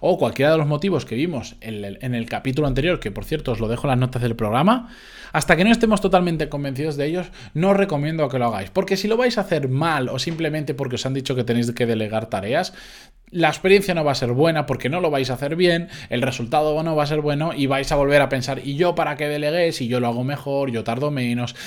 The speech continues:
y ese largo etcétera de excusas que vimos la semana pasada. El segundo punto que tenemos que tener muy claro es que a la persona que le vayamos a delegar la tarea o las tareas hay que dejarle muy claro,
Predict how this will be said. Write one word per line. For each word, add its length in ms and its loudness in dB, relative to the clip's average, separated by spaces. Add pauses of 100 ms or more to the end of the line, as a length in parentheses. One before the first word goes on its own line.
(140)
y 140 2
ese 240 2
largo 320 4
etcétera 340 -2
de 80 0
excusas 500 -4
que 140 -6
vimos 340 -2
la 220 -2
semana 400 -2
pasada. 400 -8 (520)
El 160 2
segundo 380 6
punto 300 2
que 120 0
tenemos 320 -2
que 100 -2
tener 180 0
muy 200 -2
claro 440 2 (380)
es 420 0 (880)
que 140 4
a 80 6
la 160 6
persona 600 2
que 80 2
le 100 6
vayamos 460 2
a 60 2
delegar 480 4
la 160 -2
tarea 340 0
o 40 4
las 120 -2
tareas 400 -4
hay 140 4
que 100 4
dejarle 360 2
muy 400 4
claro, 600 4